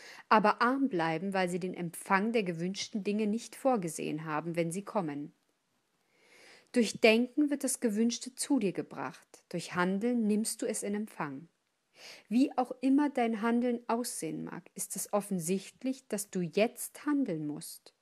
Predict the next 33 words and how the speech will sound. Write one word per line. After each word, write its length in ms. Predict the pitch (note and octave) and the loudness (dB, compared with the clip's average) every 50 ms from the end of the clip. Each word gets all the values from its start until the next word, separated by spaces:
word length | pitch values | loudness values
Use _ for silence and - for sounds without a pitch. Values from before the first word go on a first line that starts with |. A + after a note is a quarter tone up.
| _ _ _ - - - - - - | _ _ _ -20 -20 -18 -20 -8 -6
Du 100 | G#3+ G3+ | -6 -2
kannst 420 | - - B3 C4 C4+ C4+ - - | 2 4 6 6 4 4 0 0
nicht 260 | B3 C4+ C4+ - - | 0 0 0 -2 -4
in 120 | - A3+ G#3 | -4 -2 0
der 120 | A3 G#3 | 0 0
Vergangenheit 880 | - - F#3 E3+ - F#3+ F#3+ G#3 A#3 A#3+ A3+ G#3 G#3+ G3 G3+ - - - | 0 -2 -2 2 4 4 4 4 2 0 0 0 -2 -2 -2 -4 -2 0
handeln, 600 | F#3+ F#3 F#3 F#3+ F#3+ A3 A#3 B3 B3+ C4+ C4+ - _ _ _ - - - - - | 0 0 0 0 0 0 0 -2 -2 -4 -6 -10 _ _ _ -20 -20 -8 -2 0
und 120 | B3 A3 | 2 4
es 160 | B3 A#3 A#3 | 4 4 4
ist 240 | A3+ G3 - - F3+ | 2 -2 -4 0 2
wesentlich 600 | F3 G3 G3 G3 G3+ A#3+ A#3 A#3+ - B3 - - | 4 4 4 4 2 0 -2 -2 -4 -6 -6 -8
für 80 | - G#3+ | -8 -8
die 160 | G3 F3+ - | -8 -8 -8
Klarheit 560 | - - G#3 F#3 F3+ F#3 F#3+ G3+ A3+ - - | -6 -2 2 2 4 2 2 0 -2 0 0
deines 320 | G#3+ G3 F#3+ F3 - - | 0 2 0 0 -2 0
geistigen 580 | - F#3+ F3+ F3+ F3+ - - A#3 G3+ G3+ F#3+ F#3 | 2 2 2 2 0 -2 -2 -2 -2 -2 0 0
Wunschbildes, 840 | G#3+ C4 C#4 C4+ - - - - D#3+ D#3+ D#3+ D#3+ G3 A3 - - - - - - - - _ - | 2 2 2 0 -2 -6 -6 -4 -2 -2 0 0 -2 -4 -6 -10 -14 -18 -20 -20 -20 -20 _ -6
dass 160 | A#3+ G#3 - | -4 -2 0
du 100 | - B3 | 2 0
für 180 | - - A3+ | 0 -2 -6
die 140 | G#3 - G#3 | -8 -8 -4
Vergangenheit 800 | - - G3 F3+ - F3+ E3+ F3 F#3 G3+ G#3 G3+ A3 A3+ A3 - | 0 0 0 2 4 4 4 4 2 0 0 0 0 0 0 -2
aus 160 | - G#3+ - | -6 -6 -2
deinem 300 | - G#3+ G3+ G#3 A3 A#3 | 0 0 2 2 0 2
Geist 360 | A#3 B3+ A#3+ A#3 G#3 - - - | 2 2 2 2 2 -2 -6 -8
verabschiedest. 920 | - - - - - - - - - D#3+ D#3+ - - - - - _ _ _ _ _ _ _ _ _ _ _ _ - - - - - - | -10 -10 -10 -8 -10 -10 -10 -10 -8 -10 -10 -12 -12 -12 -14 -14 _ _ _ _ _ _ _ _ _ _ _ _ -20 -20 -20 -20 -12 -8
Du 80 | A3+ | -8
kannst 440 | G#3 - A#3+ C4+ C#4 D4 - - - | -2 2 4 4 6 4 2 4 4
nicht 260 | B3+ C#4+ C#4+ - - | 6 4 4 2 0
in 120 | - C4 A#3+ | 0 2 2
der 160 | B3 A#3 A#3+ | 2 2 0
Zukunft 760 | - - - E4 D#4 - - - E3+ E3 - - - - - | -2 0 0 0 0 0 -2 -4 -4 -4 -6 -10 -10 -6 -2
handeln, 580 | E3 E3+ E3+ E3 D#3+ F#3 G3+ A3+ C4+ C#4 C#4 | -2 0 0 -2 -2 -2 -2 0 -2 -2 -4